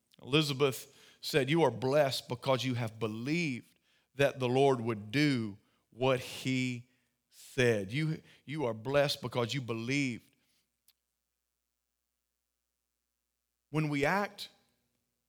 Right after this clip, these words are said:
excuse me, we act when we believe.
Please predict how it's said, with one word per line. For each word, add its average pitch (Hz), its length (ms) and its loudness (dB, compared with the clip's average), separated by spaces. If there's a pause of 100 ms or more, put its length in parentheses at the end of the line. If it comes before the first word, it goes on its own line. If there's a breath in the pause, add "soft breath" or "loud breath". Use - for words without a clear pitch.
excuse 139 280 -8
me, 127 100 -8
we 131 240 -6
act 190 400 0 (720 soft breath)
when 151 320 4
we 127 160 2
believe. 120 640 -4